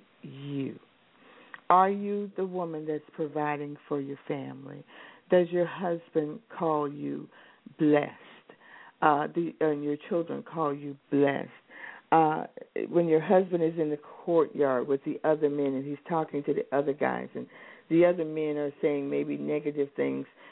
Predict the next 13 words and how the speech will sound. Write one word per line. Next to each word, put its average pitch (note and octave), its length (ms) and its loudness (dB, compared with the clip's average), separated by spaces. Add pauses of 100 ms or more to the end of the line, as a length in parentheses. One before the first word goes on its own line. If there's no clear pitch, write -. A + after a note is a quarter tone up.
(160)
is D#3 180 2
your F3 140 2
husband E3 560 0
able C#3+ 300 0
to D3 180 -4 (200)
speak D3+ 260 4 (420)
positively D#3 1120 0 (500)
about C#3 640 2 (240)
you? C3 680 -4 (640)
Hallelujah. B2 960 -2 (440)
Become C#4 520 0
that G3 260 0
Proverbs D3 680 0